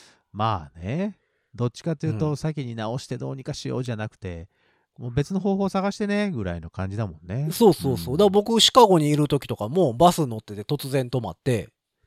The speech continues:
Speaker 1: うんうん。
Speaker 2: あの、「いや、もう今日ここでやめ」
Speaker 1: 無理っつって。
Speaker 2: みたいな。うん。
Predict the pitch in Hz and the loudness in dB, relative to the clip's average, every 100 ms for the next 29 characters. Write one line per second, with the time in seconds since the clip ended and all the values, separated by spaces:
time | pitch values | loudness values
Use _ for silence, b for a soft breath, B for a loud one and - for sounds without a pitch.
0 | - 104 82 87 85 78 101 131 123 131 | -6 -6 -6 -10 -12 -10 0 0 0 2
1 | 208 202 190 180 185 160 147 147 104 - | 4 6 6 6 6 6 4 6 4 -2
2 | _ _ _ _ - 123 117 104 117 - | _ _ _ _ 0 0 2 -2 -4 -6
3 | - - - - - _ _ _ _ - | -10 -20 -18 -20 -20 _ _ _ _ -8
4 | 120 92 | -6 -6